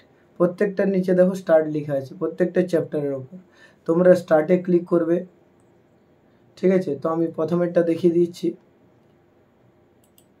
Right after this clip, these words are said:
ফুল সিলেবাসের উপর যে পরীক্ষাটা আছে আমি দেখিয়ে দিচ্ছি। স্টার্টে ক্লিক করলে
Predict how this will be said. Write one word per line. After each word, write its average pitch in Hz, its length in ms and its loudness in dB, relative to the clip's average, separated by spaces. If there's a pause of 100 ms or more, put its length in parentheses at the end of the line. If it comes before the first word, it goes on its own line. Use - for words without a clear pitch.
(300)
ফুল 185 260 2
সিলেবাসের 180 500 4
উপর 170 160 2
যে 165 160 2
পরীক্ষাটা 156 500 -4
আছে 139 200 -6
আমি 151 140 -6
দেখিয়ে 147 300 -6
দিচ্ছি। 156 320 -8 (720)
স্টার্টে - 360 2
ক্লিক 185 240 2
করলে 185 320 2